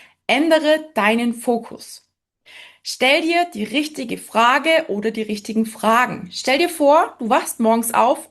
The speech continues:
und denkst sofort, „Oh, warum hab ausgerechnet ich Lipödem? Warum ist mein Körper so? Warum funktioniert bei mir nichts wie bei allen anderen?“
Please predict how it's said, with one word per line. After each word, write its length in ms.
und 160
denkst 280
sofort, 440
„Oh, 320
warum 400
hab 140
ausgerechnet 640
ich 320
Lipödem? 600
Warum 440
ist 220
mein 260
Körper 360
so? 280
Warum 460
funktioniert 720
bei 160
mir 440
nichts 480
wie 100
bei 160
allen 340
anderen?“ 400